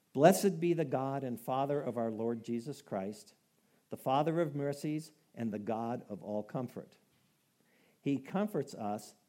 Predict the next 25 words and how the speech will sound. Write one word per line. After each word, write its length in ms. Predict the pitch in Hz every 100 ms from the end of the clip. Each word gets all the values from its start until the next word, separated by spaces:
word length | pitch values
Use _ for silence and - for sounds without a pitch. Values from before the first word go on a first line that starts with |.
| -
in 140 | 113 113
all 380 | 135 165 180 -
our 220 | 120 113
affliction, 640 | 104 - 98 - 92 113 - _ _ _ -
so 140 | -
that 240 | 123 120
we 220 | 120 165 202
may 180 | 165
be 300 | 131 131 117
able 180 | 123 120
to 120 | 120
comfort 440 | 120 - 120 - 98 98 98
those 600 | 139 180 113 101 98 - - _ _
who 220 | - 135 117
are 280 | 113 113 -
in 260 | 110 110 117
any 240 | 180 175
kind 360 | - 104 101 98
of 100 | 92
affliction 680 | 92 - 98 - 101 98 - _ _ _
through 120 | - 120
the 100 | 107
comfort 440 | - 131 131 92
we 300 | 104 139 147
ourselves 720 | 135 131 - 143 104 101 98